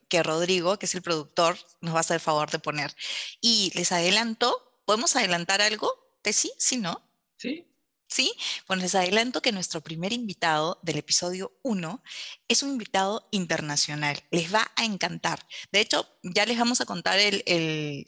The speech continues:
Speaker 1: el detrás de, de, de la historia, cómo llega él hacia nosotros o cómo llegamos nosotros hacia él, pero creo que les va a servir muchísimo. Eh, no voy a develar el nombre todavía, solamente les voy a decir que empezamos muy bien, con un invitado internacional.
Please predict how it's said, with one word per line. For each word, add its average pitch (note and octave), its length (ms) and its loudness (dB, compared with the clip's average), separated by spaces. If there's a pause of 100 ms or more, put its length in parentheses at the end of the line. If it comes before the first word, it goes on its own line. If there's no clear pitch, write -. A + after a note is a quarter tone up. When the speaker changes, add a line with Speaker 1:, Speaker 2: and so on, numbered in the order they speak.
Speaker 1:
el E3 160 0
detrás F#3+ 400 -2
de, E3 640 0
de, - 200 -6 (400)
de E3 220 0
la E3 60 2
historia, A3 800 4
cómo A3 240 2
llega G#3 360 4
él G3+ 360 4
hacia E3+ 360 2
nosotros F#3+ 480 0
o E3 80 -2
cómo F3 200 -4
llegamos F3 320 2
nosotros F3+ 360 -2
hacia F3 300 2
él, G3 140 0 (320)
pero G3 160 4
creo A#3 160 4
que A#3+ 100 4
les G3 120 4
va G3 80 4
a - 20 2
servir G3 340 0
muchísimo. E3+ 580 0 (340)
Eh, F3 320 4
no G3+ 160 2
voy B3+ 120 2
a B3 60 6
develar G3 380 6
el G3 140 4
nombre G3 360 2
todavía, E3+ 560 4
solamente G3 500 2
les F#3+ 80 0
voy F#3 120 2
a F#3 40 6
decir F#3 320 4
que G#3 80 2
empezamos D4 880 0 (440)
muy B3+ 280 2
bien, F#3 260 2
con F#3+ 220 4
un A#3+ 60 2
invitado A3+ 540 2
internacional. E3+ 760 2